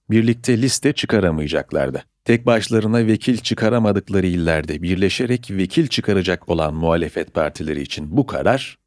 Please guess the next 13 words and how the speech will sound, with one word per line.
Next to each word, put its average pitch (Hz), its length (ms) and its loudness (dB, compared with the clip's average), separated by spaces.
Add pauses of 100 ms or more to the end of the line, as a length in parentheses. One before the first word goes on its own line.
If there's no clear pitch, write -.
(100)
büyük 101 320 -4
bir 113 80 0
felaketti. 78 800 -4 (300)
Bu 190 100 2
koşullar 175 460 2
altında 135 560 2
Türkiye 131 600 0 (380)
tekrar 135 720 0
sandık 113 520 0
başına 82 320 -2
gitti. - 340 -10 (260)
Demokrat 101 520 0
Parti 92 440 0